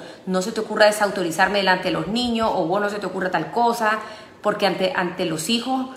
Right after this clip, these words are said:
no, no puede ser que venga un padre y diga, "No le hables así", o "Vos tal cosa". Entonces, e-, eso es bien importante, la autoridad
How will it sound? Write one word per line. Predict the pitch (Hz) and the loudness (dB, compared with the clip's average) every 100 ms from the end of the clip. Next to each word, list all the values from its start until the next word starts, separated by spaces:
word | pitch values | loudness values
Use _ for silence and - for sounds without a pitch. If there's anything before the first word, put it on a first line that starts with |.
| - - - - - | -16 -20 -20 -20 -8
no, | 196 180 | -4 -2
no | 202 202 | -2 0
puede | 220 226 | 4 2
ser | 214 226 220 | 4 2 2
que | 220 | 0
venga | 202 226 | 0 2
un | 190 | 8
padre | 208 214 220 | 8 8 6
y | 220 | 4
diga, | 214 185 202 - | 6 6 4 -2
"No | 214 | 0
le | 294 | 2
hables | 302 302 | 4 2
así", | 277 - 320 285 226 | 0 2 4 4 2
o | 196 | 0
"Vos | 233 262 | 0 0
tal | 277 | 0
cosa". | - 302 - - 180 - - - - - - | 6 6 6 2 2 0 -6 -18 -20 -20 -16
Entonces, | - 170 185 226 - | -10 -6 -4 -4 -2
e-, | 226 - | -2 0
eso | 247 233 | -2 0
es | |
bien | 185 185 | 0 0
importante, | 180 160 175 165 165 | -2 0 0 0 -2
la | |
autoridad | 156 170 156 156 170 160 | -4 -4 0 4 4 4